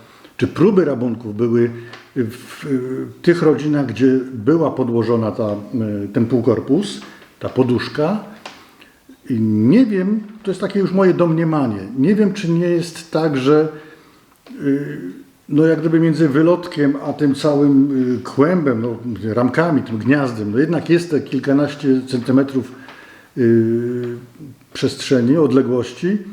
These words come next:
Czy wtedy nie są gorsze warunki do obrony gniazda, y, no, przez strażniczki? Czyli ja,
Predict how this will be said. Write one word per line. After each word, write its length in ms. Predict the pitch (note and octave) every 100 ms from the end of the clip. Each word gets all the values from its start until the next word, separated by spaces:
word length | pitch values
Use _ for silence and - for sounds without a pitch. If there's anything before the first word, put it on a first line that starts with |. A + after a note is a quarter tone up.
| - - _ - _ _ -
Czy 120 | C#3
wtedy 500 | - - A#3+ G#3 G3+
nie 280 | F3 F#3 F#3
są 1300 | - - - - - - - - - E3+ E3 C#3
gorsze 420 | A2+ D#3 D#3 - C#3+
warunki 480 | C3 C#3 D3 D3
do 200 | A#2 D3
obrony 520 | - A#2+ A#2+ C#3+ D3+ B2
gniazda, 760 | A2 A2+ B2 G#2+ A2+ A2 G#2+ - - - - - _ _ -
y, 360 | C#3 A2 A2
no, 160 | G#2+ A2+
przez 260 | - A2+ -
strażniczki? 640 | - G#2+ G#2+ F#2 - - - - _ - _ _ _ _ _ _ _ _ _ _ _ _ _ _ _ _ - _ - _ _
Czyli 200 | C#3+ C3+
ja, 220 | F#3+ G3+